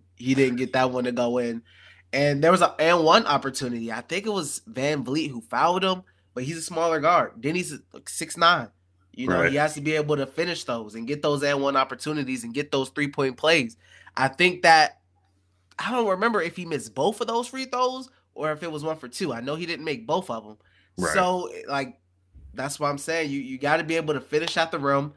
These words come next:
Speaker 1: have a good touch at the rim. And like I said, he's twenty.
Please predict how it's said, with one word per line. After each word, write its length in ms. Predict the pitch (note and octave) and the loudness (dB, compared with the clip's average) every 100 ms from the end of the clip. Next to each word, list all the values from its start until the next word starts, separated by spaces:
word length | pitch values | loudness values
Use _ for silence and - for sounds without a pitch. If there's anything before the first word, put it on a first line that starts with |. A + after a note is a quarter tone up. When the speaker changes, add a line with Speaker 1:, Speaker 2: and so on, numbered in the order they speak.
| _ _ | _ _
Speaker 1:
have 220 | - C3 B2 | -6 -6 -6
a 20 | |
good 240 | A#2+ E3+ | -2 -2
touch 240 | - D#3+ D#3+ | 0 -2 0
at 140 | D3+ | 0
the 80 | C3+ | 0
rim. 300 | C#3 C#3 C3+ | 2 2 0
And 300 | A#2+ B2+ B2 | -4 -4 -2
like 160 | D3+ D#3 | 2 2
I 60 | |
said, 200 | D3+ D#3 | 0 -2
he's 180 | B2+ A#2 | -4 -8
twenty. 480 | - D#3 D#3+ D#3+ D#3+ | -6 0 2 0 -4